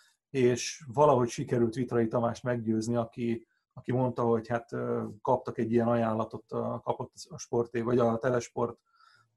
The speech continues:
ö, az N F L-től egy ilyen ajánlatot, hogy lehet egy összefoglalót leadni a Super Bowl-ról, illetve a,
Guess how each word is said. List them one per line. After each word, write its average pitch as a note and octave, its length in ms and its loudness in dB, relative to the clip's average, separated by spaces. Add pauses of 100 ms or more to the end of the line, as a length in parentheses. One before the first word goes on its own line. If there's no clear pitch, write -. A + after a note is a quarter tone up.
(120)
ö, B2 120 -2
az B2+ 180 -2
N B2 160 2
F A#2 100 -6
L-től A#2 300 -2
egy A2+ 100 0
ilyen A2+ 120 2
ajánlatot, A#2+ 460 2
hogy A#2+ 100 -4
lehet A#2+ 280 -2
egy A2+ 120 -4
összefoglalót A2 680 -2
leadni C3+ 540 -2 (420)
a - 80 -16
Super D3 460 -2
Bowl-ról, C#3 560 0
illetve B2 460 2
a, A#2 340 2